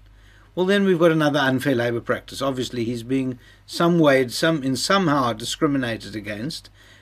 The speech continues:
Um, I wouldn't call it discrimination, in fact, because then he can't go to the C C M A, he'll have to go to the Labour Court. But what I would say is that this is an unfair labour practice, and to refer the matter to the C C M A.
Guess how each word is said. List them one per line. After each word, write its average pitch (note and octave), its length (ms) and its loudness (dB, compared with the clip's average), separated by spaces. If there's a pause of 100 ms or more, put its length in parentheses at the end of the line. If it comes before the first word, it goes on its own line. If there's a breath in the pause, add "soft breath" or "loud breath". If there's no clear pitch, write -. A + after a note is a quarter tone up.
(100)
Um, A#2+ 360 -4
I B2 100 -4
wouldn't D3+ 320 2
call E3 220 6
it D3 80 -4
discrimination, C3+ 840 0
in A2 140 -6
fact, C3 320 0
because A#2 260 -8
then A#2 140 -6
he A2+ 80 -6
can't A#2 220 -2
go A2+ 120 -4
to G#2+ 80 -10
the G2+ 100 -12
C A#2+ 200 -8
C A2 140 -8
M A2+ 100 -6
A, C3 140 2
he'll A#2 100 -4
have G#2+ 120 -10
to - 60 -20
go A2 100 -6
to G#2 60 -10
the F#2+ 120 -16
Labour F#3 260 0
Court. F3 280 0 (440 soft breath)
But C3+ 140 -2
what E3+ 140 6
I F#3 80 8
would E3+ 200 6
say D3+ 360 4
is C#3 280 2
that B2 160 -4
this C3+ 180 0
is C3+ 140 -2
an B2+ 80 -6
unfair B2 340 -2
labour F3 320 4
practice, E3+ 480 -2 (320 soft breath)
and F#3+ 220 0
to G3+ 200 0
refer B3+ 440 2
the A#3 100 2
matter - 380 -4 (580 soft breath)
to E3 180 6
the C#3 120 0
C B2 200 -4
C A2 180 -6
M G#2 120 -8
A. G2+ 240 -12